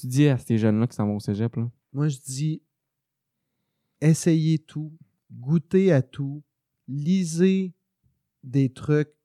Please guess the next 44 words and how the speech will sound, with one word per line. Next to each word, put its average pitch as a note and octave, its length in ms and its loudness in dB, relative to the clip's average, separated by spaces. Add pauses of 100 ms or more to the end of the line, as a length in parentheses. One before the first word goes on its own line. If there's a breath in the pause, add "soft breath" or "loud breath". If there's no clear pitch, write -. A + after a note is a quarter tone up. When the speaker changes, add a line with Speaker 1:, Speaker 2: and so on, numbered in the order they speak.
(200)
Speaker 2:
puis B2+ 120 -12
mettez-vous D3 500 -4 (240)
pas D3+ 120 2
de D3+ 40 -8
pression B2+ 580 -6
pour A2+ 180 -14
Speaker 1:
Ouais. - 60 -20
Speaker 2:
choisir B2 640 0
tout - 60 -20
de - 40 -20
suite C3 400 -8
un A#2+ 140 -6
métier. A#2 580 -8 (1160)
Allez C3+ 260 0
où E3+ 100 0
ce - 80 -14
que C#3 100 -4
votre B2 320 -4
cœur C3+ 340 -4
va B2 100 -8
vous A2 180 -10
mener. B2 380 -10 (480)
Si - 140 -18
vous D#3 120 -6
aimez F3 200 2
la D#3 160 6
coiffure, C#3+ 580 -2
là, B2 280 -10 (1300)
devenez C#3 340 0
les C#3 100 0
meilleurs A#2+ 320 -4
coiffeurs A2+ 360 -10
au A2+ 80 -12
monde, A2+ 240 -12 (180)
puis - 100 -18
ça B2+ 80 0
Speaker 1:
Mm. B2 80 2
Speaker 2:
va A2+ 60 -4
marcher. A#2+ 460 -10 (300)
Si - 260 -10
vous D3+ 240 -6
aimez D#3 280 0
le C#3+ 120 -4
jardinage, D3+ 840 -2